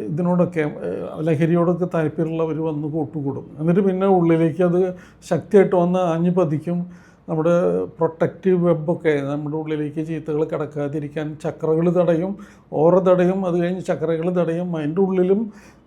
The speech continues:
വേറെ ഫിൽറ്ററിങ് ഒരു സ്റ്റേഷൻ ഉണ്ട്. ആ ഫിൽറ്റർ ചെയ്തിട്ടാണ്, ആ കടമ്പ കടന്നിട്ട് വേണം അവർക്ക് കടക്കാനായിട്ട്. പക്ഷേ ആ, ആ,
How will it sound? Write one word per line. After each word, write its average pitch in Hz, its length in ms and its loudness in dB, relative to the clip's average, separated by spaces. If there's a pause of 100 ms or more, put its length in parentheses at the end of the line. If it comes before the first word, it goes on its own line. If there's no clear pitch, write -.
വേറെ 170 300 6
ഫിൽറ്ററിങ് 175 520 0 (720)
ഒരു 170 140 0
സ്റ്റേഷൻ 165 540 0
ഉണ്ട്. 143 160 -4
ആ 131 200 -4 (120)
ഫിൽറ്റർ 165 280 -2
ചെയ്തിട്ടാണ്, 170 500 0 (160)
ആ 170 40 -2 (120)
കടമ്പ 175 300 0
കടന്നിട്ട് 180 320 0
വേണം 180 200 -2
അവർക്ക് 175 320 -6
കടക്കാനായിട്ട്. 135 640 -8 (680)
പക്ഷേ 190 220 4 (1400)
ആ, 120 60 -4
ആ, 131 340 -8